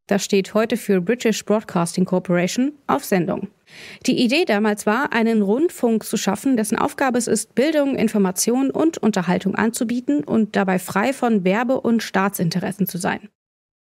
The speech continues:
Und während immer mehr Britinnen die B B C einschalten, um sich über das Weltgeschehen zu informieren,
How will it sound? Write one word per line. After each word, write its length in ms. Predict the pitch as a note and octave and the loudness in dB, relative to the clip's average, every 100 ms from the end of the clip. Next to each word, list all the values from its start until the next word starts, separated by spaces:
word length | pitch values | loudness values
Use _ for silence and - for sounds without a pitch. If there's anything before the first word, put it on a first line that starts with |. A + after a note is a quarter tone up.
| _ _ - | _ _ -2
Und 360 | B3+ C4 - | 2 2 2
während 400 | B3+ C4+ C#4 C4 | 2 2 2 0
immer 220 | - E4+ E4+ | 0 2 2
mehr 160 | C#4 | 0
Britinnen 800 | A3+ A#3 D#4+ - G3+ G3 G3+ A#3 | 0 0 0 2 2 2 0 -2
die 240 | A3+ A3 G#3+ | 0 2 2
B 180 | F#3+ | 2
B 100 | A3 | 2
C 260 | G#3 - E4 | 0 0 0
einschalten, 760 | - F3+ - F#3 F#3 G3+ A3+ | 2 0 0 0 0 2 0
um 240 | A3 G#3 G3+ | 2 2 2
sich 240 | G#3 G#3 | 0 -2
über 160 | G#3 G3+ | 0 2
das 260 | G#3 G#3 | 0 0
Weltgeschehen 540 | G#3 C4+ - G#3 G3+ G3+ | 0 0 -2 0 2 2
zu 80 | G#3+ | 0
informieren, 560 | G3 G3 G3 G3+ C4 | 0 2 2 2 0